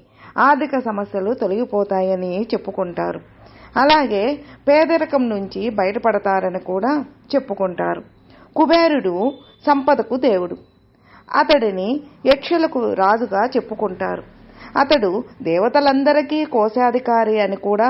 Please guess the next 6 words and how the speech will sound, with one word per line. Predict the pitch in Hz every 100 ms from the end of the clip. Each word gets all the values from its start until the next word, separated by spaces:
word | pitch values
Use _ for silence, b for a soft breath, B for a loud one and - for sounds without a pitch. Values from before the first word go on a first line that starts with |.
| 247
అంటారు. | 185 185 190 - _ _ B B 311
అతని | 330 330 294
విగ్రహం | 190 269 262 269 277 233
లేదా | 202 196 196 202 B 262 247 247
యంత్రం | 277 294 262 208 - - 254
ఇంట్లో | 269 240